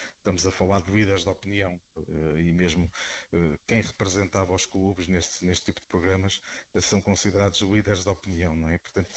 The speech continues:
obviamente que sendo líderes de opinião, a sua opinião vai acabar por influenciar o comportamento, eh, as emoções de quem o está a ouvir.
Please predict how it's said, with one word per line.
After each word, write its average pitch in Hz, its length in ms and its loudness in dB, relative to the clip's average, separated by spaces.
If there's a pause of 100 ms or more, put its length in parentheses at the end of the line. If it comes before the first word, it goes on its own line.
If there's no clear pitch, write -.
(140)
obviamente 98 480 2
que - 60 -4
sendo 101 240 2
líderes 101 220 2
de 110 60 0
opinião, 101 400 2
a 113 60 2
sua 107 220 0
opinião 110 320 2
vai 110 160 2
acabar 107 280 0
por 107 160 -4
influenciar 107 640 0 (440)
o 104 80 2
comportamento, 104 960 0 (100)
eh, 95 540 2
as 98 120 4
emoções 101 600 2
de - 100 -14
quem 107 220 -2
o - 20 -2
está 104 200 -2
a 104 40 2
ouvir. 104 400 -2